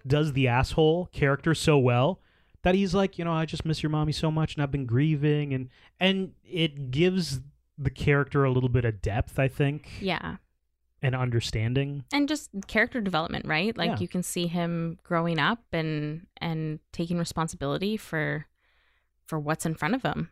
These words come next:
Speaker 2: And I just, I thought it was really touching.
Speaker 1: And at this point, do we just jump right ahead seven years?
Speaker 2: Yeah, so they do. It, it's kinda sa-, it kinda says, like, Gertie at seven, at age seven.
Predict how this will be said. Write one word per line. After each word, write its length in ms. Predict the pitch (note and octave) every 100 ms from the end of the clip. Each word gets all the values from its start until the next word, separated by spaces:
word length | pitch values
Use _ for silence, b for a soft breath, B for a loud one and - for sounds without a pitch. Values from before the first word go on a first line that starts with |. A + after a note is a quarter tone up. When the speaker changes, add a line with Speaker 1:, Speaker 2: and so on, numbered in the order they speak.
| _
Speaker 2:
And 240 | F3+ F3+
I 140 | - F#3
just, 200 | F#3 -
I 80 | F#3
thought 120 | F#3
it 40 | E3+
was 100 | D#3+
really 160 | C3
touching. 380 | - - - D#3+ - E3+
Speaker 1:
And 180 | F#3 G3
at 140 | F#3
this 120 | C4+ B3+
point, 240 | C#4 G#3+
do 60 | F3
we 80 |
just 180 | F#3 D3+
jump 220 | A#2+ D3+
right 160 | D3+ C#3+
ahead 260 | C#3 D#3+ B2
seven 240 | C#3 C3
years? 380 | C3 E3 - B B C4
Speaker 2:
Yeah, 200 | B3+ B3+
so 280 | A#3 B3 A3
they 140 | G#3+ A3
do. 260 | G#3 F3+
It, 140 | F3+ -
it's 160 | F#3+
kinda 180 | - F#3+
sa-, 280 | - F3 E3
it 160 | F3+ F3
kinda 180 | F#3 E3+
says, 260 | E3 E3
like, 140 | D#3+ D#3+
Gertie 300 | D#3 D3+ D3
at 100 | -
seven, 260 | D#3 D3+ -
at 160 | D#3
age 180 | D3+ D3+
seven. 420 | - C3 E3 A#3